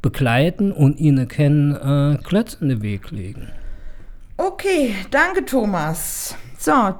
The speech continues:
Speaker 2: erstmal danke für das wirklich äußerst interessante Gespräch. Danke, dass du bei mir im Podcast warst. Ähm, wir sind gespannt, wie es in Saarbrücken weitergeht, gerade im Bereich Yoki und Saarbrücker Nester.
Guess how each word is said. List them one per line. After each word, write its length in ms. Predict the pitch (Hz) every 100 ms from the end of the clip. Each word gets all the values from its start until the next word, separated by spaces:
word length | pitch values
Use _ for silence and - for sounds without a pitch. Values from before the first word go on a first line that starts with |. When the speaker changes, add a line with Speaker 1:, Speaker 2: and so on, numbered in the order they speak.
| -
Speaker 2:
erstmal 420 | 240 247 226 202
danke 420 | - 208 269 339 339 370 -
für 200 | - -
das 280 | 226 220 -
wirklich 460 | 214 277 - - -
äußerst 360 | 214 262 247 -
interessante 540 | 214 208 208 214 208
Gespräch. 540 | 180 - 214 240 311 -
Danke, 240 | 262 269
dass 200 | 233 226
du 100 | 240
bei 240 | 220 220
mir 160 | 240 226
im 80 | 208
Podcast 640 | - - - 240 220 -
warst. 460 | 190 196 403 - - - - - - - -
Ähm, 440 | 247 277 285 311 247
wir 160 | 277
sind 180 | 285 302
gespannt, 520 | 285 - 247 247 349
wie 140 | 277 262
es 100 | 254
in 120 | 226
Saarbrücken 480 | 220 214 247 262 208
weitergeht, 600 | 214 247 254 214 220 -
gerade 240 | 208 208
im 60 | 220
Bereich 360 | 185 190 202
Yoki 320 | 233 254 269 214
und 140 | 214
Saarbrücker 380 | 202 214 220 196
Nester. 560 | 208 226 220 208 330